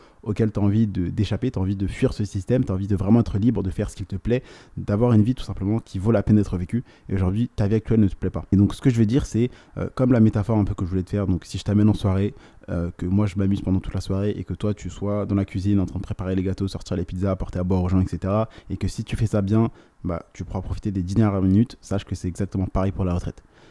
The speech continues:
C'est-à-dire que si toi tu restes salarié toute ta vie, tu vas peut-être entendre la musique à côté, tu vas avoir un semblant de « OK, je m'amuse ». T'auras un petit semblant d'entourage de « OK, bah, pendant quelques temps, je vais peut-être un peu m'amuser,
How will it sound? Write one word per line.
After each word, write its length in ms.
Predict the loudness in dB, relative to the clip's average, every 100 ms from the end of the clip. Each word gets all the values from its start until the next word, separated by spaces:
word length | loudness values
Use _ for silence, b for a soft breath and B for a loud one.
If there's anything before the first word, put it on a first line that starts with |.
| b b
C'est-à-dire 420 | -6 -2 0 0
que 260 | -2 -2 -4
si 260 | -12 -8 -4
toi 220 | -2 -2
tu 120 | -2
restes 360 | -4 -4 -8 -8
salarié 380 | -4 0 0 -2
toute 160 | -4
ta 140 | -2 0
vie, 180 | -2 -6 b b
tu 120 | -2
vas 80 | -2
peut-être 260 | 0 -2 -2
entendre 360 | -2 4 4 4
la 120 | 6
musique 420 | 6 4 2 -2
à 80 | -2
côté, 300 | -6 -4 -6
tu 100 | -2
vas 80 | -2
avoir 260 | 2 0 0
un 100 | -6
semblant 540 | 2 4 6 6 2 0
de « 340 | -2 0 -2 -4
OK, 200 | -2 0
je 80 | 4
m'amuse ». 300 | 2 2 -4 -18 -10
T'auras 200 | -2 2
un 60 | 2
petit 180 | 0 2
semblant 400 | 4 6 6 4 B
d'entourage 480 | 2 2 4 2 4
de « 100 | 2
OK, 300 | 0 0 0
bah, 160 | 0 0
pendant 200 | 0 0
quelques 280 | 0 -2 0
temps, 140 | 0
je 80 | 0
vais 80 | -2
peut-être 180 | -2
un 60 | -2
peu 100 | 0
m'amuser, 420 | 4 4 4 2